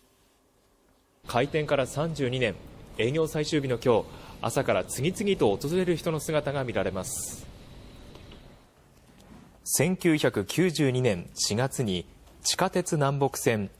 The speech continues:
泉中央駅の開業に合わせ、イトーヨーカドー仙台泉店としてオープンした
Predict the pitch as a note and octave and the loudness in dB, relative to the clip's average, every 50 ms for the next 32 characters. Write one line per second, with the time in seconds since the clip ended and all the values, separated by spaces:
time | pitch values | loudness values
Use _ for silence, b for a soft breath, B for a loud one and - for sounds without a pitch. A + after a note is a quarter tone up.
0 | - - - A#2+ D3 - G3+ F#3 D3+ A#2+ - - - B2 E3 F#3+ G3 G3 F#3+ F3+ | -8 -2 -2 0 2 2 4 4 2 2 0 0 2 2 4 4 4 4 4 4
1 | F3+ - D3+ C3 A2+ - - - A2+ C#3 D3+ D3 C#3+ C#3+ D3 C#3+ C3+ C3 C3 B2+ | 2 2 2 2 2 2 2 0 2 2 2 2 2 2 2 2 2 2 2 0
2 | - - G#2 F#2 F2+ - - - - - - - F2+ F2+ - - D#3+ F3 F3 F3 | 0 2 2 2 2 0 -4 -12 -20 -20 -12 -8 -8 -6 0 2 2 4 4 4
3 | E3+ D#3+ D3+ D3 - C#3+ C3 C3 A#2+ A2 G#2+ - - - - - - E3+ F#3+ F#3+ | 4 2 2 2 2 2 4 4 4 4 2 0 -4 -10 -6 -2 0 0 0 2
4 | F3 E3+ B2+ G2 E2+ - F2 F#2 A2+ C#3+ F#3 G3 - F#3+ F3+ E3 - D#3 C#3 - | 2 2 2 0 -2 -4 -8 -6 -2 0 0 2 2 0 0 2 2 0 0 2
5 | - B2 B2+ C#3 C3+ B2+ C3 A#2 A2 - - A2 F#2+ F#2 | 2 4 4 4 4 2 0 -2 -2 0 0 2 2 2